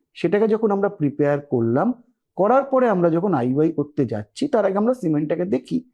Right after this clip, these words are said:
তখন গিয়ে দেখি যে গ্রস অ্যাবনর্মালিটি রয়েছে সিমেনে, এবং তার আইওয়াইতে প্রেগন্যান্সি আসে না। এবং দেখা যাবে যে যদি আইভিএফ করতে যাই বা টেস্ট টিউব বেবি,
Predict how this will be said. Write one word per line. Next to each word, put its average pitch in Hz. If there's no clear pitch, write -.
তখন 370
গিয়ে 185
দেখি 143
যে 254
গ্রস 156
অ্যাবনর্মালিটি 117
রয়েছে 110
সিমেনে, 113
এবং 262
তার 233
আইওয়াইতে 127
প্রেগন্যান্সি 123
আসে -
না। 82
এবং 254
দেখা 180
যাবে 233
যে 175
যদি 214
আইভিএফ 175
করতে 170
যাই 123
বা 147
টেস্ট 143
টিউব 240
বেবি, 139